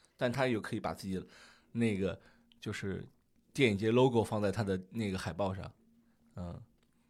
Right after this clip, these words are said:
但电影节也确实有这样的情况，就是有那种就是我们叫，呃，最近流行你知道什么词儿吗？叫，就奇怪电影节棕榈叶收集者。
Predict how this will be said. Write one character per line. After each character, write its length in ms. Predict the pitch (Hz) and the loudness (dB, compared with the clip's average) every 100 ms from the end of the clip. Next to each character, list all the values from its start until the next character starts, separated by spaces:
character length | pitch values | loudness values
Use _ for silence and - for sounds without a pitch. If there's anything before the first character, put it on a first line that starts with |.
| - | -8
但 140 | - 180 | -4 0
电 140 | 220 | 2
影 80 | 139 | 2
节 120 | 123 | 0
也 240 | 147 101 | 0 -2
确 200 | - - | -2 -2
实 100 | 139 | 0
有 140 | 160 95 | 2 2
这 100 | 131 | 2
样 80 | 113 | 2
的 80 | |
情 160 | 98 98 | 0 -4
况， 140 | 107 | -4
就 80 | 110 | -2
是 160 | 113 107 - - - _ | -4 -6 -10 -20 -20 _
有 160 | 117 | 0
那 160 | 107 135 | 4 4
种 200 | 117 98 | 4 2
就 140 | 117 | 0
是 80 | 110 110 - - - | 0 0 -4 -12 -12
我 60 | - | -4
们 160 | 98 117 | 0 6
叫， 320 | 135 113 104 - - - | 8 8 4 -10 -20 -2
呃， 160 | 117 113 - | 0 0 -2
最 160 | - 147 | 0 2
近 100 | 135 | 6
流 140 | 117 | 4
行 160 | 120 117 | 4 2
你 20 | |
知 60 | 113 | 4
道 100 | 113 | 2
什 160 | - | 0
么 60 | 95 | -6
词 160 | - | -6
儿 60 | 85 | -6
吗？ 120 | 90 | -4
叫， 240 | 107 110 104 - - - | -2 -2 -4 -14 -20 -6
就 140 | 139 | -4
奇 240 | 127 - 117 | 0 0 4
怪 140 | 147 | 6
电 200 | 131 113 | 6 2
影 60 | 95 | 2
节 140 | 110 | 0
棕 180 | 120 127 | 0 0
榈 60 | |
叶 260 | 92 95 107 | 0 0 -2
收 180 | - 120 | -2 -2
集 220 | 101 92 | -2 -4
者。 180 | 85 | -6